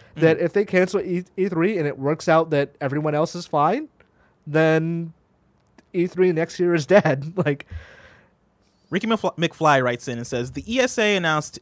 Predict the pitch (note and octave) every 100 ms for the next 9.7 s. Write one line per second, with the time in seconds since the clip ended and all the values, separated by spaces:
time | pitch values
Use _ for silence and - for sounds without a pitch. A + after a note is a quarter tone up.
0 | - C3+ - - D#3+ - D#3 G3+ G#3+ G#3
1 | F3 E3 D#3 - E3+ F3 D#3+ D#3 C#3+ D3+
2 | - C#3+ C3+ B2+ B2 A#2+ A#2+ A#2 C3 A#2+
3 | B2 A#2+ A#2+ C3 A#2 - _ - - -
4 | F3+ A3 A#3 - G#3+ G#3+ G#3+ G#3 F#3 E3
5 | E3+ - D#3+ - D3 E3 F3+ D3 C3 B2
6 | C#3 E3 D3+ C3+ D3 C3+ C3 B2+ - C3
7 | B2+ A#2+ B2 B2 B2+ A#2+ B2+ F#3+ G#3 A3
8 | - F#3+ - D3 - D3 C#3+ C3 C3 B2+
9 | C#3 B2+ B2 - - G#3+